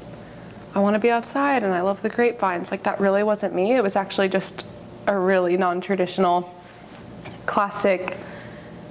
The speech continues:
kid breakup and working in restaurants. It just kind of all came together at once. Like, I just needed a push to get out of a place I was in and to get into a better place.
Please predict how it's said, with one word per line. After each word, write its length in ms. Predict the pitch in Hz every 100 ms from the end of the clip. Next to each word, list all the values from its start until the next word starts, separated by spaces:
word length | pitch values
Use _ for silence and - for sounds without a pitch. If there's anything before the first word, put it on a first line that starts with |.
| - - - - - - - - - - - - - - -
kid 360 | - 190 208 202 - - - -
breakup 640 | 190 226 320 254 170 - - - - - 190 - - 202
and 120 | 190
working 340 | 196 196 220
in 80 | 220
restaurants. 420 | 208 - 180 185
It 80 | 202
just 160 | 220 -
kind 160 | 226
of 80 | 226
all 280 | - 220 240
came 220 | 233 220
together 360 | 208 202 190 -
at 80 |
once. 320 | 190 180 190 196
Like, 100 | 190
I 100 | 190
just 200 | 190 208
needed 400 | 196 180 180 - - - - - - - - - - - - - - -
a 80 | 196
push 540 | - - 190 196 - - - -
to 120 | -
get 180 | 202 180
out 180 | 160 165
of 120 | 208
a 40 | 226
place 360 | 277 269 269
I 80 | 285
was 160 | 294 294
in 100 | 277
and 100 | 214
to 60 |
get 160 | 196 180
into 180 | 185 175
a 40 |
better 240 | - -
place. 420 | - - - -